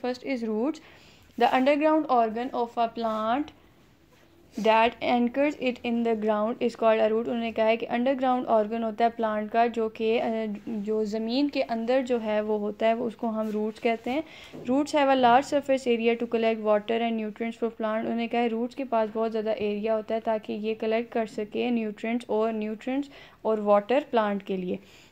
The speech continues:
Second is stem, a long stalk-like organ of a plant which keep it straight and transport water and nutrients to all parts of the plant is called a stem। उन्होंने कहा है एक लॉन्ग स्टॉक लाइक ऑर्गन होता है, यानी कि एक लंबी सी डंडी सी होती है,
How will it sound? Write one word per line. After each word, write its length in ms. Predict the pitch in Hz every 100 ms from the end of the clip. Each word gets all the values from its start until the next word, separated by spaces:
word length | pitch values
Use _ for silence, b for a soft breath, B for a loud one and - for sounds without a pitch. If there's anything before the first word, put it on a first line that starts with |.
| B
Second 280 | - 269 330 269
is 240 | 285 277
stem, 340 | 254 226 240 294
a 160 | 240
long 420 | 233 226 233 294 -
stalk-like 560 | 262 240 247 262 247
organ 380 | 247 220 208 233
of 80 | 233
a 140 | 240 233
plant 440 | 220 208 220 240
which 200 | 233 -
keep 200 | 233 240 240
it 120 | 247
straight 400 | - - 220 220
and 180 | 233 226
transport 520 | 220 220 220 - 226 233
water 500 | 226 208 208 220 220 233
and 80 |
nutrients 480 | 220 214 208 233 240
to 60 | -
all 220 | 226 214
parts 240 | 214 220 220
of 80 |
the 140 | 214 220
plant 280 | 226 214 220
is 120 | 214
called 240 | 220 220
a 20 |
stem। 160 | 220 226
उन्होंने 280 | 226 226 220
कहा 160 | 220
है 60 | 220
एक 260 | 226 226 220
लॉन्ग 340 | 214 214 254
स्टॉक 400 | - 233 220 220
लाइक 240 | 233 226
ऑर्गन 300 | - 202 196
होता 200 | 220 214
है, 60 | 226
यानी 180 | 220 220
कि 120 | 233
एक 200 | 226 220
लंबी 320 | 220 220 254
सी 180 | 269 247
डंडी 340 | 214 214 226
सी 140 | 254 240
होती 280 | 220 208 226
है, 160 | 247